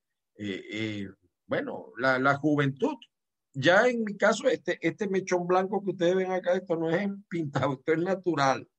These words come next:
Chico, no me pudo salir por los lados, sino que me sale el mechón blanco por acá. Así que bueno, eh, eh, es el, la moda de los jóvenes y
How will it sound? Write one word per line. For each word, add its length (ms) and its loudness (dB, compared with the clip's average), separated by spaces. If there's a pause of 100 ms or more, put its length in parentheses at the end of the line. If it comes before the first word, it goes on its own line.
(680)
Chico, 240 0
no 140 -2
me 120 0
pudo 280 2
salir 340 2
por 160 0
los 140 0
lados, 260 0
sino 200 -10
que 80 -10
me 120 -4
sale 240 -6
el 100 0
mechón 360 -6
blanco 320 -6
por 160 -10
acá. 240 -16 (640)
Así 240 -12
que 100 -6
bueno, 340 -2 (680)
eh, 320 -2
eh, 420 -2
es 220 4
el, 460 0 (240)
la 180 0
moda 560 6 (160)
de 160 -2
los 140 0
jóvenes 520 4
y 160 -14